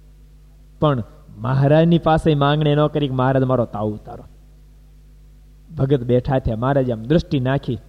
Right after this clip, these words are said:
તાવ ઉતરી ગયો. તાવ ઉતર્યો એટલે ભગત ઊભા થઈને જ્યાં મહારાજને પગે લાગવા ગયા. મહારાજ ઊંચકી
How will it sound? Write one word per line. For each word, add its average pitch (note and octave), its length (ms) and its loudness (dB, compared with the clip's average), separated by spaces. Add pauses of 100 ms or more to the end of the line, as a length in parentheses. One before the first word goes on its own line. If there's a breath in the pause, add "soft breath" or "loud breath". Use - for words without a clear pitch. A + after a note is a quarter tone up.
(500)
તાવ B2+ 120 0
ઉતરી C3+ 300 0
ગયો. A2+ 160 -10 (920)
તાવ C3+ 160 0
ઉતર્યો C#3+ 300 0
એટલે A#2+ 120 -6
ભગત B2+ 300 -2
ઊભા C#3+ 260 2
થઈને B2 200 -6
જ્યાં C3 180 0
મહારાજને B2+ 280 -4
પગે D3+ 320 -2
લાગવા A2+ 360 -4
ગયા. G#2 220 -10 (240 soft breath)
મહારાજ B2 460 0
ઊંચકી F3+ 440 2